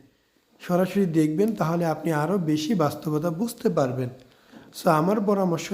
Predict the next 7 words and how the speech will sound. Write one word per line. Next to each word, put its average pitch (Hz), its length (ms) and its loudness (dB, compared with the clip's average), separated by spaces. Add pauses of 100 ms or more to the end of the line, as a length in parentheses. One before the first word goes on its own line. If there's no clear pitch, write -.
থাকবে, 139 500 -2
ভালো 151 400 -2
মতো 147 400 0
দেখে 151 540 0
বুঝে 156 500 0
জেনে 180 420 2
শুনে 147 400 -2